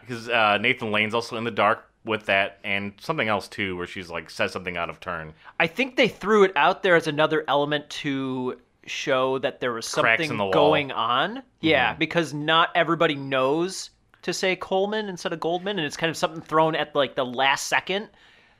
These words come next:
Speaker 2: Like, the, the son, Val, is like, "Oh, by the way, we're not the Goldmans, we're the Colemans." And he tells it to Robin Williams, but he doesn't say it to,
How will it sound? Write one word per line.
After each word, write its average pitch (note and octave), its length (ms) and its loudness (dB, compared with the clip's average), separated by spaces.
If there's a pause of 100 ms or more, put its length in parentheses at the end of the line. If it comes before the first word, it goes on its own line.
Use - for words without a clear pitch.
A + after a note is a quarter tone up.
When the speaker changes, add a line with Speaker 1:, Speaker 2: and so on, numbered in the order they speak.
(320)
Speaker 2:
Like, B2 160 -10
the, C3+ 260 0
the C3+ 80 -4
son, D3+ 340 2
Val, C#3 340 4
is B2 120 -6
like, C3 200 -2
"Oh, G#3 200 8
by F3 200 2
the D#3 80 2
way, C3 400 2 (840)
we're D#3 200 4
not C#3+ 300 2
the C3+ 40 -8
Goldmans, B2 560 -4
we're A#2 120 -6
the A2 80 -10
Colemans." A2+ 580 -4
And B2+ 80 -10
he A#2 60 -12
tells D#3+ 200 2
it C#3 80 -8
to C3 80 -2
Robin C3+ 220 4
Williams, C#3 300 -2
but C#3 100 -2
he C#3 60 -4
doesn't D#3 200 -2
say D3 160 0
it A#2+ 80 -4
to, A2 140 -6